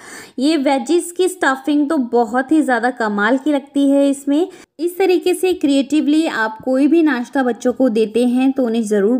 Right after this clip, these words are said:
पसंद आएगा और वो इसे ज़रूर एंजॉय करेंगे। इस तरह इनडायरेक्टली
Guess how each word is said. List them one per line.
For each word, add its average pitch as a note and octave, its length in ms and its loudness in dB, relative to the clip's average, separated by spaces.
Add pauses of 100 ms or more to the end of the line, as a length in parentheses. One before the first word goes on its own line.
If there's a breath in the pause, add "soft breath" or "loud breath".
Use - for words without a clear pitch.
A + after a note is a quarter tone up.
पसंद D4 400 0
आएगा B3 340 -2
और C4+ 160 -2
वो G#3+ 260 -6
इसे A3+ 260 -6
ज़रूर G3+ 380 -2
एंजॉय G#3 400 -2
करेंगे। G#3 460 -4 (140)
इस E4 160 -8
तरह F4 200 2
इनडायरेक्टली C4+ 800 2